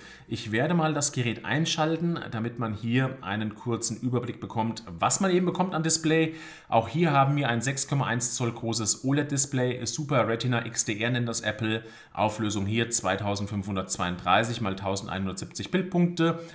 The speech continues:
Auch hier eine Pixeldichte von vierhundertsechzig ppi. Allerdings wird die durchschnittliche Helligkeit mit achthundert Nit angegeben, also etwas oberhalb des iPhone zwölf, also auch etwas besser. Wir haben auf der Vorderseite im oberen Bereich wieder eine sehr breite Notch, die hat sich nicht geändert, mit Face I D,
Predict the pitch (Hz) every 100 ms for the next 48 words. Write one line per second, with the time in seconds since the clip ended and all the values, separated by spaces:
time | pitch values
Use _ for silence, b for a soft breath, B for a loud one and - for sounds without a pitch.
0 | B 107 98 123 113 110 110 104 - 104
1 | 104 - 98 - 107 104 95 98 - -
2 | 104 95 98 113 156 170 170 B B -
3 | 113 113 135 170 170 127 120 110 135 135
4 | 135 131 113 104 110 123 - 113 113 104
5 | 101 - 120 104 123 120 120 117 107 110
6 | 95 98 104 107 - 110 107 - 107 107
7 | 101 104 104 B B B - 104 - 95
8 | 107 101 95 - 104 110 123 - 98 104
9 | 92 98 90 - - 104 - - 98 -
10 | 120 - 82 76 B B B B 127 131
11 | 160 208 196 190 170 160 185 - 170 165
12 | 143 147 156 147 139 120 135 135 127 110
13 | 117 107 113 - 95 95 98 117 - 127
14 | 107 104 101 107 - 95 117 147 139 117
15 | 110 - 120 117 98 95 95 120 175 185